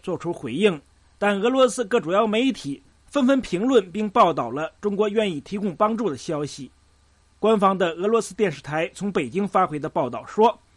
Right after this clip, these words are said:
中国愿意向俄罗斯伸出救援之手，这使卢布汇率立刻上涨。俄罗斯现在可根据两国今年秋季签订的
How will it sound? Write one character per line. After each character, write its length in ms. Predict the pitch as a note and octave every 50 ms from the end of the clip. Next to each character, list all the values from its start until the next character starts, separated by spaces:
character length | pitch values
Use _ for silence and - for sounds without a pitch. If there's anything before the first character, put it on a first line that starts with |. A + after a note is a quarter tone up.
| _ _ _ _ _ _ -
中 120 | - D4+
国 140 | D4+ D#4 D#4
愿 240 | C#4+ C#4+ D4 C#4+ C#4+
意 80 | B3+ A#3
向 180 | - C4 B3 A#3
俄 100 | A#3 B3+
罗 180 | C4+ C#4 C#4 B3
斯 240 | A3 - B3+ A3 - -
伸 300 | - - G#3+ G3 G3+ F#3+
出 240 | - G#3+ G#3 G3 - _ _ _
救 220 | - - B3 F3+ C#3+
援 220 | C#3+ D#3 E3+ F#3
之 180 | - G#3+ A3+ A3
手， 260 | - - C3+ A#2+ - _ _ _ _ _ -
这 140 | - C#4+ C#4+
使 240 | - - A3 G#3 - _
卢 200 | - F#3+ A3+ B3+
布 160 | A3 B3 C#4 A#3+
汇 220 | - B3+ A#3+ A#3
率 300 | A3 A3+ C4+ G#3 D3+ - _ _ -
立 160 | - A#3 E3+
刻 160 | - - E3 C#3
上 260 | - G#3 F3 C#3 A#2
涨。 200 | - C3 A#2+ - _ _ _ _ _ _ _ _ _ _ -
俄 100 | F#3 A3+
罗 120 | B3+ B3+ A#3+
斯 140 | - B3+
现 220 | A3+ - B3 A#3 A3+
在 220 | A#3+ A#3 G3 E3
可 120 | - F3+ F3
根 200 | D#3 A#3 A#3+ A#3+
据 140 | G#3 A3 F#3
两 240 | D#3+ E3 C#3+ C#3 C3
国 160 | E3+ G#3+ G#3
今 180 | F#3+ - A3+
年 160 | A#3 A#3+ A#3+ G#3+
秋 220 | - A#3+ A#3+ A#3+
季 120 | A3 A3 F3
签 280 | - - - G#3 G#3
订 220 | G3+ G#3 G3 F#3 E3
的 200 | E3 D#3 -